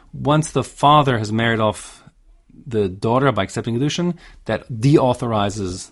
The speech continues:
the Shaliach, and now no-, nothing Shaliach do-, does after that can have any binding, you know, effect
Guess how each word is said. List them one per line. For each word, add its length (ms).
the 440
Shaliach, 440
and 80
now 120
no-, 140
nothing 300
Shaliach 260
do-, 260
does 160
after 160
that 220
can 100
have 140
any 260
binding, 640
you 100
know, 80
effect 480